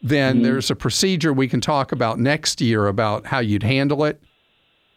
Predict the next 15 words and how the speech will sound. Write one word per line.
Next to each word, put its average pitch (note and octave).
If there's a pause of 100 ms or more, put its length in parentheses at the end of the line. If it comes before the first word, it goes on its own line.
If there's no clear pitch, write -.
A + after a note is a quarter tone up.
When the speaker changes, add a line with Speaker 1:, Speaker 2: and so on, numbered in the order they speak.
(200)
Speaker 1:
But B2+ (420)
the C3
good F#3
news D3+
is B2+
you're C3+
out D3
of D#3+
the D#3
property. B2+ (280)
You A2
don't D#3
have D3
a B2+
foreclosure A#2+